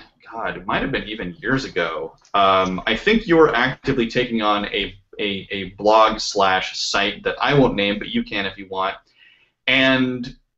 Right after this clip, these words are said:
I kind of just watched from afar and was like, "Oh, this is fun to watch."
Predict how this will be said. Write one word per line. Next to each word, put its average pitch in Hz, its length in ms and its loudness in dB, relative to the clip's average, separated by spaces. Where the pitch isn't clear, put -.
I 131 100 0
kind 190 180 2
of 151 100 2
just 135 220 0
watched 120 380 4
from 120 160 -4
afar 101 400 2
and 95 180 -4
was - 80 -14
like, 95 160 -8
"Oh, 320 240 -2
this - 200 -8
is 95 220 -14
fun 98 340 -6
to 90 100 -16
watch." 90 360 -6